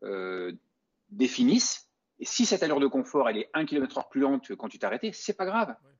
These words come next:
Speaker 1: C'est pas grave du tout. C'est pas grave du tout. Mais c'est le ressenti qui va, euh,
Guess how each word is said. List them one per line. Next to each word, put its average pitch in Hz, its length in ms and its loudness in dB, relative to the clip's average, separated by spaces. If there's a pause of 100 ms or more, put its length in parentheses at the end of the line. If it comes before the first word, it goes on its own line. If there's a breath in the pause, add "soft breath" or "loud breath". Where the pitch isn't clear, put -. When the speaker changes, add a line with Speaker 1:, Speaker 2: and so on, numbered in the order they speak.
(120)
Speaker 1:
C'est - 240 -8
pas 131 100 0
grave 175 280 -2
du 269 120 -4
tout. 233 160 -2 (520 loud breath)
C'est - 160 -14
pas 131 80 -4
grave 165 200 -2
du 147 140 -12
tout. 120 260 -12
Mais 135 400 2
c'est - 140 -4
le 127 80 2
ressenti 165 720 -2 (340)
qui - 140 -12
va, 139 260 4
euh, 113 160 0